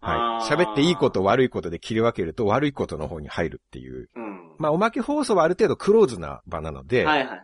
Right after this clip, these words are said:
Speaker 1: 通常回よりはその僕の切り分けの線引きの線がちょっと下になるんですよ。
Speaker 2: はいはいはいはい。
Speaker 1: だから普段僕がどういう切り分けしてるのかっていうのが、
Speaker 2: うんうんうん。
Speaker 1: 多分参考になると思うんですね、この回で。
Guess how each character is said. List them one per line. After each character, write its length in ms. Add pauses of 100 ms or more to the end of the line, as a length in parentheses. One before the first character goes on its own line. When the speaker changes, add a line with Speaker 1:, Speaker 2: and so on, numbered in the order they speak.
(120)
Speaker 1:
通 220
常 160
回 220
よ 100
り 80
は 80
そ 100
の 140
僕 200
の 80
切 160
り 80
分 380
け 40
の 240
線 300
引 80
き 100
の 100
線 280
が 280
ち 80
ょ 20
っ 20
と 120
下 260
に 200
な 120
る 80
ん 40
で 40
す 100
よ。 60
Speaker 2:
は 160
い 0
は 60
い 20
は 60
い 20
は 60
い。 40 (540)
Speaker 1:
だ 100
か 80
ら 140
普 160
段 160
僕 240
が 100
ど 180
う 60
い 40
う 60
切 180
り 100
分 180
け 60
し 100
て 80
る 80
の 120
か 100
っ 80
て 80
い 60
う 20
の 100
が、 120
Speaker 2:
う 20
ん 40
う 20
ん 60
う 40
ん。 20
Speaker 1:
多 100
分 240
参 220
考 140
に 80
な 100
る 120
と 80
思 100
う 40
ん 40
で 60
す 100
ね、 80
こ 140
の 100
回 260
で。 140